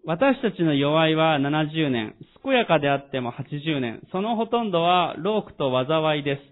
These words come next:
えー、瞬く間に時は過ぎ、私たちは飛び去ります。」まあ、よく、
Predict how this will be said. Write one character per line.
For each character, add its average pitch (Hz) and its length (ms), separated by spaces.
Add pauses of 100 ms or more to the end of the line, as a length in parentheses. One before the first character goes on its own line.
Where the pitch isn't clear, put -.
(720)
え 120 640
ー、 - 100
瞬 214 420
く 175 380 (760)
間 165 180
に 139 300 (180)
時 143 240
は 143 160
過 139 160
ぎ、 127 240
私 139 400
た 123 120
ち - 160
は 156 380 (840)
飛 139 80
び 156 160
去 147 100
り 127 120
ま 117 160
す。」 - 40 (2750)
ま 151 80
あ、 151 40
よ 185 120
く、 127 520